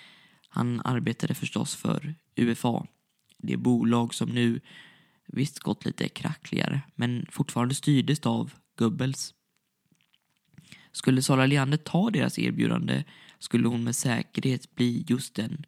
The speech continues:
hon ville bli, den stora stjärnan, istället för en, ja, men, en skådespelerska av hundra. Hon skulle inte heller bli så värst påverkad av språket,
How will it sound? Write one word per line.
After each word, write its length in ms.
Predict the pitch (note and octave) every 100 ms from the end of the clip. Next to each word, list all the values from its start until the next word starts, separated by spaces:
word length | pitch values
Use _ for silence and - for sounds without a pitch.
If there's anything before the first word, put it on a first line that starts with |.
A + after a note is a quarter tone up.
| _
hon 180 | - B2
ville 340 | B2+ C#3 B2 D3
bli, 260 | - - - - - - _ -
den 140 | A2+
stora 320 | - A#2 A#2
stjärnan, 500 | - - - - - - - _ -
istället 460 | - - B2+ D3
för 140 | - -
en, 200 | - - _ _ _
ja, 100 | -
men, 320 | - A#2+ C#3+ E3+
en 300 | B2 A#2+ D#3
skådespelerska 840 | - - A#2+ - A#2 B2 - B2 C3+ -
av 160 | - A#2+
hundra. 500 | B2 C3 A#2 A#2 D3 - - - - - - _ _ _ _ _
Hon 140 | D3
skulle 180 | - D#3
inte 160 | D#3+ C#3+
heller 200 | C3+ B2+
bli 460 | C3+ B2+ A#2+ C#3 - _ -
så 180 | -
värst 420 | C3 C3+ - - -
påverkad 560 | C3+ A#2+ B2 - -
av 80 | A#2+
språket, 920 | - - C3+ A2+ A#2 - D#3+ - -